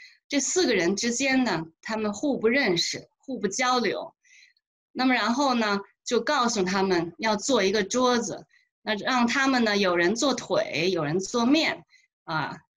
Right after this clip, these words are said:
这个长宽高尺寸，完全没有人告诉他们，他们就凭自己的想象，我们就可以知道，完全不能够让这四个人统一了，做成一个桌子。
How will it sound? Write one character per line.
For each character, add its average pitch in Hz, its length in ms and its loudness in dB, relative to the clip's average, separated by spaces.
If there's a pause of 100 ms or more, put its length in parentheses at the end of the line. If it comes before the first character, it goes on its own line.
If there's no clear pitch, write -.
(200)
这 214 180 0
个 185 220 0
长 190 540 2
宽 269 400 0
高 262 240 2
尺 254 260 -2
寸， 196 340 0 (360)
完 208 180 4
全 294 220 4
没 240 80 4
有 214 100 4
人 170 180 2
告 202 220 2
诉 170 140 -4
他 156 160 -6
们， 143 220 -6
他 262 120 -2
们 285 80 6
就 339 140 4
凭 262 260 0
自 294 200 0
己 180 120 2
的 175 140 0
想 170 260 -4
象， 165 260 -2 (520)
我 180 100 -6
们 202 140 2
就 247 100 4
可 247 140 0
以 233 100 2
知 240 160 0
道， 208 220 0 (380)
完 190 280 2
全 202 380 2 (160)
不 339 200 4
能 170 280 4
够 170 380 0
让 214 180 -2
这 220 100 2
四 277 340 0
个 190 140 2
人 151 280 -4
统 160 320 -2
一 240 200 2
了， 247 280 0
做 285 280 4
成 147 280 -4
一 - 20 -4
个 147 140 -2
桌 147 260 -6
子。 - 220 -14